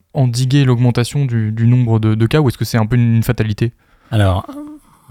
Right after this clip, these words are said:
Speaker 2: faut pas, faut pas dire que c'est une, une fatalité. Donc la, la recherche, euh, fait des progrès dans le domaine de la prévention. Donc si on prévient les facteurs de risque,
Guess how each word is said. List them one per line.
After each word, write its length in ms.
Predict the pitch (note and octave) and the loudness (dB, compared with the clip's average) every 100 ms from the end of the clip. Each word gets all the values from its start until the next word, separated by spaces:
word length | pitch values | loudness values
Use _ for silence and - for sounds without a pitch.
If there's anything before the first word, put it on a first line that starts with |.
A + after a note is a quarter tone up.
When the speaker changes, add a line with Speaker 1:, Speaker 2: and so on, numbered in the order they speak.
| G2+ - | -20 -16
Speaker 2:
faut 60 | - | -4
pas, 200 | G2+ G2 | -2 -2
faut 400 | - - F#2+ A2 | -4 -6 -4 -6
pas 200 | B2 G#2 | -6 -2
dire 160 | A2 | 0
que 60 | A2+ | -2
c'est 120 | - | -2
une, 100 | G2 | -2
une 140 | G#2+ G#2 | -2 -2
fatalité. 600 | G2+ - G2 G#2 - D#3 | -4 -4 -4 -6 -6 -2
Donc 280 | B2 G#2+ | -2 -2
la, 360 | G#2 G2 F#2 F#2+ - - - - _ | -2 0 0 -2 -8 -20 -20 -20 _
la 120 | G2 G#2 | -2 2
recherche, 640 | G#2+ - C3+ A#2+ - - | 2 2 0 0 -2 0
euh, 640 | G#2 G2+ F#2+ F#2+ F#2 F#2 | 0 2 2 2 0 0
fait 220 | F#2+ - G2 | -2 -2 0
des 140 | G2 | 0
progrès 580 | - G2 G2 G#2 A2 A2 | 0 0 0 2 0 0
dans 100 | F#2 | 0
le 60 | |
domaine 300 | F#2 F#2+ G2 | 0 0 2
de 80 | F2+ | 2
la 120 | F2 | 0
prévention. 600 | F#2+ - F#2+ F#2+ - D#3 - _ _ _ _ _ - | 2 0 0 -2 -4 -6 -8 _ _ _ _ _ -6
Donc 160 | F2+ | -6
si 360 | - - G2+ G2+ | -4 -6 -2 0
on 400 | F#2 F2 F2 F2+ | 0 -2 -2 -4
prévient 480 | - - F#2+ G#2 G#2+ | -4 -2 -2 0 0
les 100 | G#2 | 0
facteurs 380 | - F#2+ - G2+ | -2 -4 -2 -2
de 80 | F#2+ | 0
risque, 340 | G2+ A#2 - | -2 -2 -8